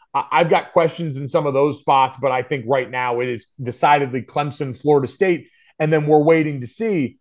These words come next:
hey, you know, at N C State, does Anae matching up back again with Brennan Armstrong produce the same results that we saw at Virginia a couple of years ago and get you back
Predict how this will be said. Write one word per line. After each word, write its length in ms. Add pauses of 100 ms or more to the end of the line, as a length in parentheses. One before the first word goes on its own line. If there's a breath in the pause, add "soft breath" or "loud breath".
(220)
hey, 220
you 100
know, 160
at 80
N 160
C 180
State, 500
does 560
Anae 600
matching 420
up 200
back 240
again 400
with 180
Brennan 260
Armstrong 600 (240)
produce 320
the 80
same 220
results 420
that 140
we 100
saw 280
at 80
Virginia 500
a 80
couple 340
of 80
years 240
ago 160
and 180
get 140
you 160
back 320